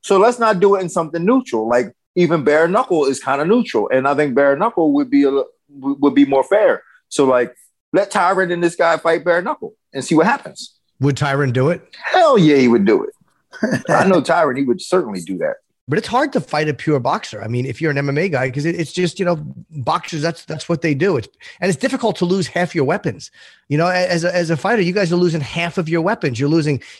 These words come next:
Speaker 2: kicks and takedowns and elbows and knees and fucking, you know, and the clinch is not gonna get, uh, uh, uh, broken up.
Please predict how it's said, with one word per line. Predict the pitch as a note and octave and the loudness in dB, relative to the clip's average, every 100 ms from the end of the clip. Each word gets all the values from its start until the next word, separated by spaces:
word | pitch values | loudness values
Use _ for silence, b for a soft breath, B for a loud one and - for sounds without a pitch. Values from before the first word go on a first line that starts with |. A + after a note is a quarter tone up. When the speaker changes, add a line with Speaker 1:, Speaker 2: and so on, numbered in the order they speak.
| - | -8
Speaker 2:
kicks | A3+ F#3+ - | -6 -6 -6
and | C3 A2 | -6 -6
takedowns | - F3 - D3+ C#3 A#2 | -6 -6 -4 -2 -2 -4
and | A#2 A2 - | -6 -8 -8
elbows | F3 G3 E3+ D3+ C3+ | -4 -2 0 2 2
and | B2+ B2 C#3 | 0 0 0
knees | G3+ G3 D#3+ A#2+ - B B - | 0 0 -2 -4 -8 B B -6
and | C#3+ | -6
fucking, | B2+ E3 - E3 | -4 -4 -2 -2
you | F3 | 0
know, | |
and | D#3+ D#3 | 0 -2
the | |
clinch | D3 - G3 D#3+ | -2 -4 -4 -4
is | C#3+ | -4
not | D3+ | -4
gonna | D#3 D#3 | -2 -2
get, | C#3 A2+ B2 | -2 -6 -6
uh, | D3+ | -4
uh, | D3 D3+ C#3+ C#3+ D3+ | -2 -2 -2 -4 -4
uh, | |
broken | C3+ A2 D#3+ E3+ D3 | -8 -4 -2 0 0
up. | F3 D3+ | -2 -4